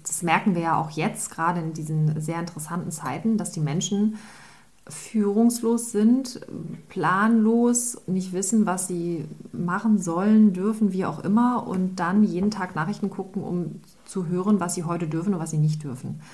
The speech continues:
Ja, und das ist in vielen Bereichen so. Also wir alle wünschen uns das. Ich würde es auch ganz toll finden, wenn mir jeden Morgen einer sagt, "Pass auf, Steffi,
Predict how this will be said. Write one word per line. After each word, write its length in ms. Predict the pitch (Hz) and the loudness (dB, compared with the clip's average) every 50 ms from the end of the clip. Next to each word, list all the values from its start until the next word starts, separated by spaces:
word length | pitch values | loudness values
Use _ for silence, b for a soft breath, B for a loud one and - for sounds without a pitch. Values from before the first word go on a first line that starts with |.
| B B B B B B B | B B B B B B B
Ja, 180 | - 151 160 - | -4 -2 0 0
und 100 | 175 175 | 0 0
das 120 | 180 - | -2 -2
ist 140 | 226 214 - | -2 -2 -2
in 100 | - 196 | -2 -4
vielen 340 | - - - 220 220 220 214 | -4 0 4 6 8 8 8
Bereichen 460 | 190 151 143 139 131 147 - - 151 | 6 4 0 -4 -6 -6 -8 -8 -8
so. 200 | - - 135 - | -6 -6 -6 -6
Also 220 | - - 165 170 156 | -6 -6 -4 -2 -2
wir 160 | 180 - - | -2 0 2
alle 260 | 156 226 240 190 156 | 4 4 4 2 2
wünschen 300 | 160 160 156 156 160 147 | 0 0 -2 -2 -2 -4
uns 140 | 143 151 - | -6 -6 -6
das. 160 | 147 147 - - | -6 -8 -6 -6
Ich 220 | 160 156 - 160 | -8 -10 -8 -4
würde 180 | 180 196 202 202 | -4 0 2 2
es 240 | 196 185 - - - | 0 0 -4 -6 -6
auch 320 | - - 220 - 233 214 | -6 -6 -6 -8 -10 -6
ganz 260 | - - 165 175 170 - | -4 -4 -4 -4 -4 -6
toll 220 | - - 160 151 | -6 -4 -4 -4
finden, 180 | 156 156 151 151 | -2 -2 0 2
wenn 80 | 156 | 2
mir 60 | 156 | 2
jeden 280 | 156 156 165 180 208 226 | 2 2 2 4 4 4
Morgen 400 | 202 160 139 143 175 214 226 214 | 4 4 2 2 2 2 2 0
einer 240 | - 170 170 160 156 | 0 -4 -4 -4 -4
sagt, 340 | 151 151 147 170 202 - - | -4 -2 -2 -2 -4 -4 -8
"Pass 140 | 170 151 | -8 -6
auf, 220 | - - - 214 - | -4 -2 -4 -4 -4
Steffi, 420 | - - 220 226 226 240 247 247 | -4 -6 -6 -4 -2 -2 -2 -4